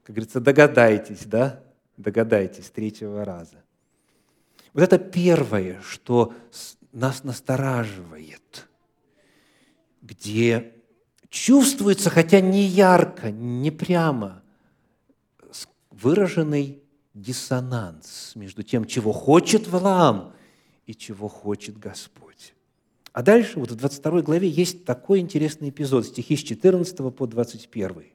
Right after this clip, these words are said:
С четырнадцатого по двадцать первый. "И встали князья моавитские и пришли к Валаку и сказали ему: "Не согласился Валаам идти с нами"". Видите, как они это истолковали?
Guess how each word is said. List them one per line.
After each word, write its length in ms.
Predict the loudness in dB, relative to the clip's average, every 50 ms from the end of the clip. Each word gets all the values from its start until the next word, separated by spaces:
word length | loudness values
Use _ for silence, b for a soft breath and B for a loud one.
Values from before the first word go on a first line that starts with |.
| _ _ _ b b b b b b b b b b b b b
С 60 | _
четырнадцатого 540 | -14 -12 -4 -2 0 0 0 -4 -8 -14 -14
по 100 | -14 -12
двадцать 260 | -10 -10 -12 -12 -14
первый. 280 | _ -12 -12 -12 -12 -10
"И 120 | -6 -6 -6
встали 360 | -6 0 2 2 2 4 2
князья 560 | -2 -2 -4 -4 -4 -4 0 0 2 2 2
моавитские 600 | 2 2 0 0 2 0 -2 -2 -2 -8 -6 -6
и 20 | -6
пришли 400 | -4 -4 -6 -6 -6 -4 -6 -6
к 140 | -6 -6 -8
Валаку 400 | -4 0 2 2 2 0 -2 -8
и 40 |
сказали 360 | -8 -8 -4 0 0 2 2 2
ему: 240 | 0 0 -2 -4 0
"Не 180 | 2 4 4 4
согласился 1080 | 6 6 6 8 10 10 10 10 10 6 2 0 4 6 6 6 6 2 2 0 2
Валаам 540 | 4 6 6 6 6 6 4 2 2 0 -2
идти 540 | -2 -4 -8 -12 -4 -2 -2 -2 -2 -4 -10 -18
с 160 | -20 -20 -16
нами"". 380 | -14 -14 -14 -14 -18 -20 -20 _ _ _ _ _ _ _ _ _ _ _ _ _ _ _ _ _ _ _ _ _ _ _ _ _ _ _ _ _ _ _ -20 _
Видите, 200 | 0 0 0 4
как 140 | 2 4 4
они 160 | 4 2 2
это 120 | 0 -2 -2
истолковали? 720 | -8 -4 -2 -4 -2 0 -2 -4 -4 -6 -10 -10 -14 -20